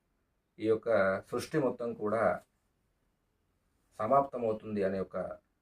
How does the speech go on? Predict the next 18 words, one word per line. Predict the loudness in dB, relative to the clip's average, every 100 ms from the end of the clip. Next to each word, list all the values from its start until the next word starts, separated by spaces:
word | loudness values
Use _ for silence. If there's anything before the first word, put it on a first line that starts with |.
| _ _ _ _ _ _ _ _ _ _
భావనతోని, | -2 6 6 6 0 -6 -8 -12 -10
సమాప్తం | -10 -8 -8
అయిపోతుంది, | -8 -6 -6 -4 -6
భావనని | -2 0 0 -2
కాదు, | -4 -8 -8
ఖచ్చితంగా | -14 -14 -6 -6
సృష్టి | -6 -10 -10
మొత్తం | -10 -10 -10
కూడా | -8 -8
సమాప్త-, | -6 -6 -6 -10
అంతమైపోతుంది. | -10 -6 -6 -6 -10 -16 -20 _ _ _ _ _ _
ఆ | -6 -2
సమయం | 2 4 4
లోపట | 2 0 -2 0 0 -4 -8
ఆ |
యొక్క | -12 -10
పరమేశ్వరుడు | -8 -6 -4 -4 -2 0 2 0 -2 -4 -12 _ _ _ -12
అగ్నిలింగంగా, | -2 0 2 2 2 0 2 0 -2